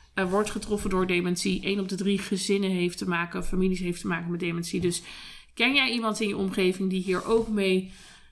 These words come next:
ja, worstelt? Stuur ze dan gerust deze podcast door. Want als jij er wat aan hebt, dan kan het heel goed zijn dat er iemand anders ook iets aan heeft. En wellicht, eh, ehm,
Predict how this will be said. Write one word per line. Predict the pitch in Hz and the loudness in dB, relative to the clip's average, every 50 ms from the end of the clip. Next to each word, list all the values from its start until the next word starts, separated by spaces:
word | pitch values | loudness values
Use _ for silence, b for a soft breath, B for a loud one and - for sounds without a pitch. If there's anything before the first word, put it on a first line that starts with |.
| B _ | B _
ja, | - 190 180 170 170 | -2 0 0 0 0
worstelt? | 185 220 233 226 - - 233 208 208 214 208 - - - | 0 2 2 2 2 2 2 2 2 0 -2 -6 -8 -8
Stuur | - - - 240 247 247 | -8 -2 0 2 2 2
ze | 247 | 2
dan | 240 208 196 196 | 0 0 0 -2
gerust | - 208 196 196 196 | 0 0 0 0 2
deze | - 185 185 - - | 0 0 0 -2 -4
podcast | - 190 185 - 190 180 175 - | -4 -6 -2 -2 -2 -2 -2 0
door. | - 180 170 165 165 170 170 B B B B B B B B B | 2 2 2 2 2 0 -2 B B B B B B B B B
Want | - 185 180 180 180 175 - | -2 0 0 2 0 -2 -4
als | - 190 175 175 | -4 -4 -2 -2
jij | 190 175 180 185 | 0 0 0 0
er | 180 175 | 0 0
wat | 180 175 180 | -2 -2 -2
aan | 170 170 180 | -2 -2 -2
hebt, | 180 175 160 170 | -2 -4 -4 -6
dan | - - 185 | -6 -8 -6
kan | 180 180 | -4 -4
het | 175 175 | -4 0
heel | - 180 175 | 0 0 0
goed | 175 - 180 | -2 -4 -6
zijn | - 190 175 175 | -4 -4 -4 -4
dat | 175 170 | -4 -6
er | - | -6
iemand | - - 196 185 175 - | -4 -2 -2 -2 0 0
anders | - 190 185 175 170 170 170 B B B B B B B B B B - - | -2 0 0 0 -2 -2 -4 B B B B B B B B B B -6 0
ook | - 214 202 190 196 - - - | 4 4 4 4 2 -4 -10 -8
iets | - 190 190 - - | -6 -6 -4 -4 -4
aan | 170 175 | -4 -4
heeft. | 175 170 170 160 160 160 - - - | -4 -2 -2 -2 -2 -2 -4 -8 -8
En | - 175 170 165 165 | -6 -4 -4 -2 -2
wellicht, | 165 175 175 175 175 175 - - - | -2 0 2 2 2 0 -2 -4 -4
eh, | 180 170 165 165 165 165 - - | -2 0 0 0 -2 -4 -4 -4
ehm, | 175 175 165 160 160 160 165 170 170 | -4 -2 -2 -2 0 0 0 0 -2